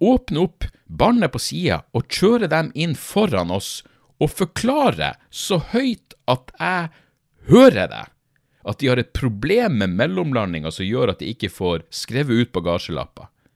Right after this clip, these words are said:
Så derfor blir de kjørt fremst i køa. Det er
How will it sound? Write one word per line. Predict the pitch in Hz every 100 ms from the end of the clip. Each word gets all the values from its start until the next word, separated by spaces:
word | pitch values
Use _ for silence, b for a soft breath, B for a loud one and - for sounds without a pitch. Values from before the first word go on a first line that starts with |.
| _ _ _ _ -
Så | - 120
derfor | 170 -
blir | 113 101
de | 92
kjørt | - 101 90 - _
fremst | - - 175 135 - 82
i | -
køa. | 90 71 - - _ _ -
Det | 196 185
er | 170